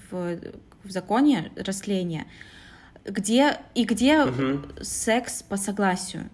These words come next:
Speaker 1: То есть, когда я приду в полицию и скажу: "Блин, меня растлили", а если я сказала "да", но при этом я чувствую, что меня растлили? Или, например, я сказала "нет", а потом я передумала и захотела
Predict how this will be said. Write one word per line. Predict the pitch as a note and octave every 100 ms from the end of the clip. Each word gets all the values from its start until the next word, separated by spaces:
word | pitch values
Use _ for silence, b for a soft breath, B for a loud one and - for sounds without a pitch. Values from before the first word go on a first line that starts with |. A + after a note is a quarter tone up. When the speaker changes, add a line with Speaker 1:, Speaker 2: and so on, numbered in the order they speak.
| -
Speaker 1:
То | -
есть, | G3+ G3 -
когда | - G#3 A3+
я | C4+
приду | - A3+ G3+ A#3 A#3+
в | A3+
полицию | - G#3 G#3 G#3+ - G#3+ G3+ -
и | G3+
скажу: | G3 G#3 F#3+ G3+ G3 F#3+
"Блин, | F#3+ G#3 G#3
меня | G3+ G3
растлили", | G3+ G3 - A#3 D4 B3 D#3+ - B B B B B B -
а | -
если | G3 G#3 A3 - G#3+
я | G3
сказала | G3 F#3+ F#3 F3+ F3
"да", | E3+ D#3+ F3+ G3 - - - -
но | G3+ G3
при | G#3
этом | G3 G3+
я | G3
чувствую, | G3 G#3 - F#3+
что | F3 F#3+
меня | F3+ F3
растлили? | F3+ - F#3 F3 D3+ - - b b b b -
Или, | G3+ G3
например, | G3+ G3 G3+ G3+ G3+ G3+ B B
я | - G3+
сказала | G3 G3+ G3+ G3 G3
"нет", | G3 A3+ C#4+ -
а | F#3
потом | F#3 G3 G3
я | G3 F#3+
передумала | G3 F#3+ F#3+ A#3+ A#3
и | F#3+
захотела | G3 G3 G3 B3 G#3 E3 E3